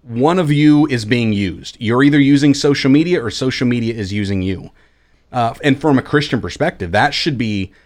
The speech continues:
the warning that we should have heard thousands of years ago. <laughs> You know, and it's like, that's the warning that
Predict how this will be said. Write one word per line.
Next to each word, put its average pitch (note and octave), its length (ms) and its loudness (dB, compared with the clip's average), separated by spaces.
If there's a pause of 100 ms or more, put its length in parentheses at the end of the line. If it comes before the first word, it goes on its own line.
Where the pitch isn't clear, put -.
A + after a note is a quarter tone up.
(160)
the A#2 120 -8
warning A#2+ 400 0
that A2 120 -4
we A2 160 -4
should - 220 0
have C3+ 100 0
heard G#2 440 -2 (400)
thousands G#2 400 -4
of F2 60 -8
years A#2+ 240 0
ago. E2+ 380 -8
<laughs> - 60 -20 (520)
You G#2+ 200 -6
know, C3+ 180 -4
and C#3+ 100 4
it's C#3 140 -4
like, B2 260 2
that's C3 280 0
the D3 80 -2
warning C3 320 2
that A2 160 -2